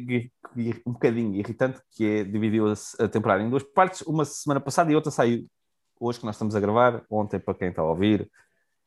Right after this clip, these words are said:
Eh, portanto, que, quando estiver a ouvir já tem os episódios todos para ver.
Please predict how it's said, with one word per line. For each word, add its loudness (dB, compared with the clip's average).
Eh, -6
portanto, -2
que, -4
quando 4
estiver 4
a 6
ouvir 4
já 2
tem -4
os -2
episódios -2
todos -4
para -8
ver. -2